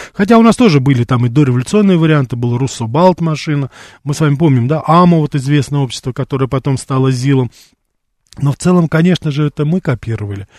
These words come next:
И в данный момент, вот здесь давайте мы не будем забывать, дело в том, что вот мы так лихо говорим «копировать», допустим,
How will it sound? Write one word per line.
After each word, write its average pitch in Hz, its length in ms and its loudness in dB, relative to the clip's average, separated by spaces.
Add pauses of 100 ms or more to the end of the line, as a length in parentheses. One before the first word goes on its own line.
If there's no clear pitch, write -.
(260)
И 156 320 4
в 135 100 0
данный 196 320 4
момент, 170 460 2
вот 117 120 -18
здесь 135 140 -2
давайте 151 300 2
мы 156 100 2
не 151 80 2
будем 147 260 2
забывать, 143 400 0
дело 127 160 0
в 123 40 -4
том, 151 120 -2
что 147 140 -4
вот 131 100 -2
мы 143 120 0
так 131 200 -2
лихо 151 240 0
говорим 127 360 2
«копировать», 127 560 0
допустим, 135 440 -4